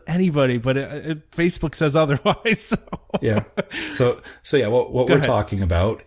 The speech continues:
Speaker 2: is, um, the, uh, resorts are now charging for all grocery deliveries.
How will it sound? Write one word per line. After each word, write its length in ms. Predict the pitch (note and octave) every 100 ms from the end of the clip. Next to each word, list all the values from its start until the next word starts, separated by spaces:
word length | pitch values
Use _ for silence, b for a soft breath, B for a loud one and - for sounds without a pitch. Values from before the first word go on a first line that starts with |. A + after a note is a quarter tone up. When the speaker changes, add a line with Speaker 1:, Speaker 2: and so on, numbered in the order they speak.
| G2+
Speaker 2:
is, 580 | G2 F#2+ F#2 F#2 F2+ F#2+
um, 640 | F2 F2 F2 F2 F2 G#2 G#2
the, 400 | F#2+ F#2 F2+ F2+
uh, 100 | F#2
resorts 460 | F#2 G2 G2+ -
are 160 | G#2+ G2+
now 480 | F#2+ F#2+ F#2+ G2 F#2+
charging 480 | - G2+ F#2 F#2+ G2
for 260 | - G2
all 380 | - F#2 F#2 F#2
grocery 380 | F2+ F#2+ - F#2+
deliveries. 680 | G2+ A2 G2 C2 D2 -